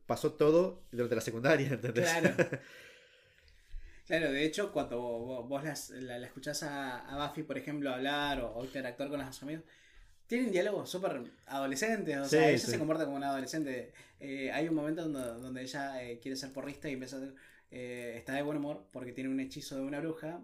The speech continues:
Speaker 2: y entonces, eh, empieza a estar cantando durante un ratito enfrente de la madre, "Macho, macho,
Speaker 1: Sí, esa es la primera
Speaker 2: man,
Speaker 1: temporada.
Speaker 2: ta, ta, ta, ta", y está como, eh, súper la, la, la, la, ¿viste? En el,
Speaker 1: Claro, bueno, algo
Speaker 2: en el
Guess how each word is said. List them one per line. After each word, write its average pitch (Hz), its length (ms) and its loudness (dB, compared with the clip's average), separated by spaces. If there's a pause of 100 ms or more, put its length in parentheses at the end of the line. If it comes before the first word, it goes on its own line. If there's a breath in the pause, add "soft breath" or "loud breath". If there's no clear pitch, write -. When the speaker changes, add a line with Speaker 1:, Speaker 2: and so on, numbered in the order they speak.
(100)
Speaker 2:
y - 100 -20
entonces, 127 540 -10
eh, 127 240 -6
empieza 135 320 -4
a 147 40 -2
estar - 280 -4 (380 soft breath)
cantando 139 420 -2
durante 131 320 -4
un 131 100 -4
ratito 143 560 -6 (120)
enfrente 123 320 -12
de 135 60 -4
la 139 100 -2
madre, 165 240 -2
"Macho, 214 580 -2
macho, 165 500 -8
Speaker 1:
Sí, 147 120 4
esa 135 120 8
es 147 100 4
la 160 80 10
primera 139 200 6
Speaker 2:
man, 127 60 4
Speaker 1:
temporada. 117 440 2
Speaker 2:
ta, 208 220 2
ta, 202 140 -4
ta, 208 160 -6
ta", 214 260 0
y 147 240 -2
está 160 200 0
como, 175 460 2
eh, 147 160 0
súper 208 360 2
la, 190 140 4
la, 165 120 6
la, 185 180 6
la, 131 160 4
¿viste? 127 540 -2
En 120 120 -6
el, 117 200 -8
Speaker 1:
Claro, 165 320 8
bueno, 165 260 8
algo 196 200 8
Speaker 2:
en - 100 4
el - 0 -